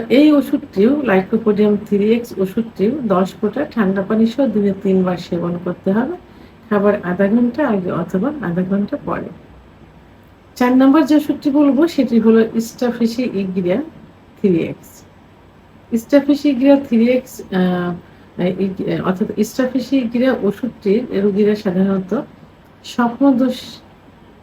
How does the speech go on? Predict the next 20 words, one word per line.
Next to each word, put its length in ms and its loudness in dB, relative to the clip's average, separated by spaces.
এ, 200 -2
আহ, 180 -2
বেশি 340 0
হয়ে 160 2
থাকে 340 0
স্টুডেন্ট 480 -2
অবস্থায়। 560 -4
তো 320 4
রাতে 360 0
দেখা 260 4
যায় 120 6
দু 160 0
তিনবারও 500 2
হয়ে 320 0
থাকে 320 -4
এবং 280 -2
এরা 260 2
অতিরিক্ত 480 -4
হস্তমৈথুনের 760 -2
নেশায় 460 -2